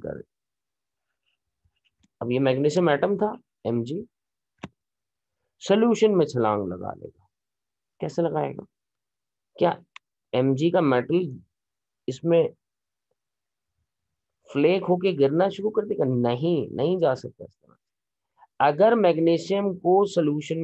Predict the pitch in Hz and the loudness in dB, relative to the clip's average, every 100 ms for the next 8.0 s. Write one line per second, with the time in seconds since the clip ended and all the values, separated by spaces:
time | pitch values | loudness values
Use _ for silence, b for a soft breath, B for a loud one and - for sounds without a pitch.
0 | 160 160 151 123 98 117 117 120 101 127 | -2 -2 -2 -2 0 -2 -2 -2 -6 -6
1 | 151 - 131 135 143 151 - 151 127 135 | -8 -4 -6 -6 -8 -8 -8 -8 -6 -4
2 | 165 196 202 156 147 - - _ 107 131 | -4 -4 -6 -6 -8 -8 -16 _ -4 0
3 | 143 143 - 110 101 85 139 170 - _ | -2 -2 -6 -4 -2 -4 -6 -8 -16 _
4 | _ _ _ _ _ _ _ _ _ _ | _ _ _ _ _ _ _ _ _ _
5 | _ - 123 123 120 117 160 143 107 _ | _ -10 -4 -4 -6 -8 -6 -6 -6 _
6 | _ _ - 131 123 123 120 123 123 117 | _ _ -20 -14 -12 -12 -6 -4 -4 -6
7 | - 131 131 131 147 - 120 - - | -8 -6 -6 -10 -12 -12 -14 -14 -18